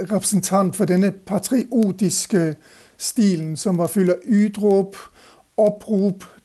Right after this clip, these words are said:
direkte henvendelser. Man henvendte seg til, til folk som ikke var til stede, og til og med til ting. For eksempel kunne de si, «O, du hellige odelsrett», <laughs> og masser av sånn blomstrende billedspråk.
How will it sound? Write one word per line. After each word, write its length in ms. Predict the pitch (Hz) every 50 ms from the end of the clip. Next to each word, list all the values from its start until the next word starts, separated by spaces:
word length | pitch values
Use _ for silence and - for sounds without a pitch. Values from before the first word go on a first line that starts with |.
| _ _
direkte 520 | 220 208 214 180 185 180 185 185 185 269 185
henvendelser. 540 | 165 175 180 190 190 185 175 170 147 - 180
Man 180 | 175 185 185
henvendte 500 | 151 156 185 196 214 202 202 196 160 175 165
seg 200 | - 185 175 -
til, 280 | - 220 214 185 160 120 - - - - _ _ _
til 160 | - 226 175
folk 420 | - - 220 202 196 185 190 - - _
som 300 | 226 - - 214 180 180 -
ikke 180 | 214 190 202 202
var 100 | 190 180 -
til 100 | 214 -
stede, 380 | - - 208 180 190 185 185
og 100 | - 190
til 160 | - - 240
og 60 | 247 226
med 100 | 226 214
til 120 | - 226
ting. 380 | - - - 240 220 190 165 151 -
For 100 | - 202
eksempel 340 | 185 - 220 202 185 175 175
kunne 160 | - 202 175
de 100 | 156 160
si, 280 | - - 190 175 160 - - - - - - - _ _
«O, 400 | 294 214 220 226 233 233 233 226
du 180 | 226 220 202 202 185 - -
hellige 540 | 185 208 233 240 214 220 196 262 262 233 - -
odelsrett», 960 | - 285 247 254 247 196 208 165 - - - 208 175 - - - - - - - _ _
<laughs> 80 | 294 - - - _ _ _ -
og 100 | 202 190
masser 680 | 180 175 175 185 208 208 - - - - 269 202 185 180
av 60 | 175
sånn 160 | 226 214 175
blomstrende 720 | 151 175 202 175 175 180 180 - 247 233 233 185 180 175 165 160 -
billedspråk. 680 | 185 185 185 196 190 - - 214 196 175 156 - -